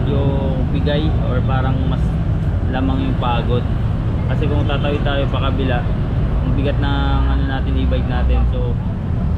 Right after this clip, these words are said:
ah, hindi nga tayo napagod sa pagdi-deliver, ano, pa, ah, papunta pabalik. Ah, napagod naman tayo sa pan-, panhik, panaog. So, yun. Pili-pili lang tayo. At dahil sa kakapili natin, mga kois, ito,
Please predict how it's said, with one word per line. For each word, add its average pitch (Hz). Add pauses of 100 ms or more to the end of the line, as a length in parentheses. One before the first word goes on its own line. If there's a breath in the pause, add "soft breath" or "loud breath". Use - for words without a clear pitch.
(120)
ah, -
hindi 175
nga 180
tayo 175
napagod 160
sa 156
pagdi-deliver, 143
ano, 135 (240)
pa, - (280)
ah, 120
papunta -
pabalik. -
Ah, 123
napagod -
naman -
tayo -
sa - (880)
pan-, -
panhik, -
panaog. 147 (160)
So, - (320)
yun. - (640)
Pili-pili 180
lang 165
tayo. 165 (1080)
At 135 (160)
dahil 147
sa 151
kakapili 147
natin, 139
mga 127
kois, 127
ito, -